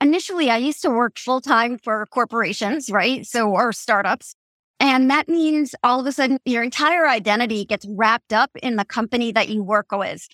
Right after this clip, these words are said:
And so instead, I changed that whole entire model. And I'm like, "You know what? I'm not gonna work full-time for companies necessarily anymore." I'm gonna have multiple clients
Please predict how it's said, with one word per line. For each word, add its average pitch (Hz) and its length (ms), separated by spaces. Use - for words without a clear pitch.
And 262 160
so 254 300
instead, 285 680
I 233 80
changed 262 560
that 226 200
whole 226 240
entire 220 340
model. 202 340
And 175 100
I'm 202 140
like, 208 240
"You 233 100
know 247 120
what? 330 180
I'm 254 140
not 269 140
gonna 285 140
work 226 220
full-time 262 540
for 220 340
companies 247 500
necessarily 220 720
anymore." 214 480
I'm 269 100
gonna 262 180
have 226 220
multiple 262 500
clients 233 600